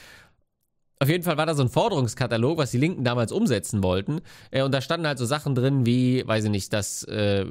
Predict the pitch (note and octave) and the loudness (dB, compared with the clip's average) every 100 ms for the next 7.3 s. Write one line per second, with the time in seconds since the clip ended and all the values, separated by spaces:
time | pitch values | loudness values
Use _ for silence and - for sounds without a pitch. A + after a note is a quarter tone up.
0 | - - A2 - A2+ B2 E3 B2+ C3 - | -8 -4 -4 0 2 4 4 2 0 -4
1 | - - - - _ _ _ _ - B2+ | -10 -14 -20 -20 _ _ _ _ -2 0
2 | G#2+ A#2+ A#2+ A2+ A#2+ C3+ A#2 A#2 A#2 - | 2 0 0 2 2 2 4 4 2 -4
3 | - - - _ _ _ _ _ _ _ | -14 -18 -20 _ _ _ _ _ _ _
4 | _ A2+ A2+ C3+ F3 A#2 C#3 F3 B2+ B2+ | _ -8 2 4 4 4 2 2 2 2
5 | D3 D#3 D#3+ D#3+ C3 A#2+ - A#2+ B2+ C#3 | 0 -2 -4 -4 0 -2 -2 -2 0 2
6 | B2 A2+ A#2 C3+ - A#2+ - A2+ A2+ - | 2 2 2 0 0 -2 0 2 2 0
7 | G#2+ A2 | 0 0